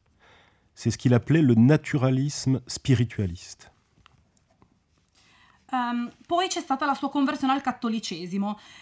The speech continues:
Speaker 2: e lui, diciamo, nella, nella sua fede non voleva negare il corpo, così come potevano pensare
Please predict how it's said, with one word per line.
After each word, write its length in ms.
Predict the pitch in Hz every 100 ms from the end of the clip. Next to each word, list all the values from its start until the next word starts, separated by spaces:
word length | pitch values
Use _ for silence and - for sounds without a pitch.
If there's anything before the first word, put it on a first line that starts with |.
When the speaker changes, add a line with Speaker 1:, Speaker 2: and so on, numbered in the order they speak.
| - - -
Speaker 2:
e 120 | 349
lui, 340 | 359 294 196 -
diciamo, 360 | 233 254 254
nella, 400 | 247 269 269 262
nella 220 | 262 277 277
sua 160 | 359
fede 220 | 349 349
non 280 | 277 294 302
voleva 460 | 254 302 359 233 214
negare 840 | 220 226 208 226 214 202 202 202
il 220 | 254 226 214
corpo, 520 | 208 196 208 214 202
così 240 | 214 226
come 180 | 240 220
potevano 420 | 214 202 214 220
pensare 600 | 208 214 196 208 208 220